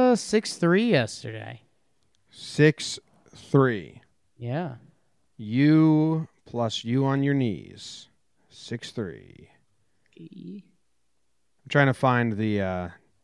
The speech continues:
Speaker 2: yesterday was a great day for me. Got so much done, and the Yankees and Tanaka went, Tanaka complete game shutout. Jeez.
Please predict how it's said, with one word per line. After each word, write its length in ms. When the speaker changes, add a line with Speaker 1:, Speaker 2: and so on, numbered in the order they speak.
Speaker 2:
yesterday 380
was 200
a 40
great 560
day 220
for 200
me. 280
Got 220
so 380
much 320
done, 340
and 240
the 40
Yankees 520
and 140
Tanaka 500
went, 220
Tanaka 400
complete 360
game 180
shutout. 540
Jeez. 600